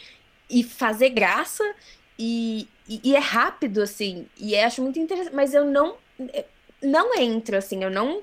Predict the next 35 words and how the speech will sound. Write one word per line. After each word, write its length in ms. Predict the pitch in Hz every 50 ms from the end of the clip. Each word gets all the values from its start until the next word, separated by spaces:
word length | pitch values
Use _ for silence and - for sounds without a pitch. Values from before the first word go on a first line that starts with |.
| - _ _ _
consigo 460 | - 311 302 311 302 - 285 247 302 294
mergulhar 460 | 277 277 277 269 254 254 240 240 247
cem 200 | 247 277 254 254
por 160 | 247 247 247
cento, 360 | 240 - 196 208 240 254 302
porque 480 | 277 - 302 302 294 - 294 285 294 285 285 _
é, 140 | 277 320 339
pra 340 | 339 - - - 302 320
mim 240 | 311 269 269 285 311
é 80 | 320 311
muita 320 | 285 269 285 294 311 339
coisa. 500 | 339 - - 240 226 208 202 208 208 202 - _ - - - - - _
Eu 140 | - - 220
começo, 340 | 220 - 226 226 233 247 240 -
eu, 120 | 226 - - -
eu, 160 | - 208 202 -
eu, 160 | - - 214 208 -
nesse, 260 | 220 220 226 226 - -
nessa, 540 | - 220 214 220 226 226 - 240 226 233 226
nessa 260 | 226 220 214 214 233
mesma 220 | 220 233 262 285 294
pegada 340 | - 285 240 240 214 220
de 140 | 214 208 226
muito 280 | 214 220 214 214 208 220
estímulo 400 | 214 - - 208 208 202 202 208
que 80 | -
a 40 | 208
gente 180 | 202 196 190 -
tava 180 | - 202 196 196
falando, 680 | 196 - 208 185 185 185 196 220 262 302 294 254 220 220 - - - - - - - - - _ -
eu 80 | 208
comecei 400 | 208 247 233 240 247 240 - 262
a 20 | 262
reparar 800 | 277 269 277 294 262 262 247 240 247 254 254 262 277 294 - -
que 680 | - - - 302 302 302 311 311 320 330 330 330 339 427